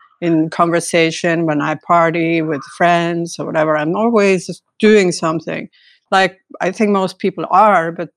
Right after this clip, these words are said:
not everybody wants to commit to that in the way that maybe a few people are doing. So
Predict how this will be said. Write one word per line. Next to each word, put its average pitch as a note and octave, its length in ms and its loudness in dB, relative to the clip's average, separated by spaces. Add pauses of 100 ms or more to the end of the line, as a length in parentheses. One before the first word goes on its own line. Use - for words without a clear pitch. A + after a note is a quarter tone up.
(220)
not F3 240 -4
everybody D#3+ 640 -2 (640)
wants E3 300 0
to D#3 500 -2 (1080)
commit G3+ 480 0
to D3 200 -4
that - 480 -6 (160)
in D#3 220 -2
the D3+ 120 -4
way D3+ 340 -4 (280)
that D#3 420 -2
maybe D#3 640 0 (400)
a C#3 60 -4
few D#3 220 -4
people E3 320 -4
are D#3+ 180 2
doing. E3 440 -4 (280)
So G#3+ 760 0